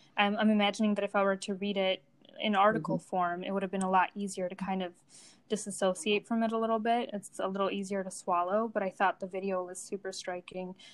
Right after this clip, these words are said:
Speaker 1: Um, and I'm personally interested in the topic, too, 'cause I'm doing my dissertation on the mental health impacts of climate change and looking specifically at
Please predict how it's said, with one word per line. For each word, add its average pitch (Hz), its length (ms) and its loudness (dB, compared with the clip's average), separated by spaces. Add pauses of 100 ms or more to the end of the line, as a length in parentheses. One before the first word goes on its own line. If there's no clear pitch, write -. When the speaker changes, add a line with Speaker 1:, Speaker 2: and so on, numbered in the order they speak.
(240)
Speaker 1:
Um, 180 380 0
and 214 100 8
I'm 262 160 10
personally 208 380 0
interested 190 340 -4
in 185 100 -2
the 185 80 -6
topic, 185 440 -2
too, 220 160 -4
'cause 208 140 -8
I'm 196 120 0
doing 196 200 -2
my 180 120 -2
dissertation 196 680 -4
on 180 160 -2
the 185 80 -4
mental 190 260 0
health 185 280 -2
impacts 214 420 -2
of 233 80 -10
climate 226 340 -2
change 233 300 -2
and 190 120 0
looking 185 260 -2
specifically 196 760 -6
at 175 200 -4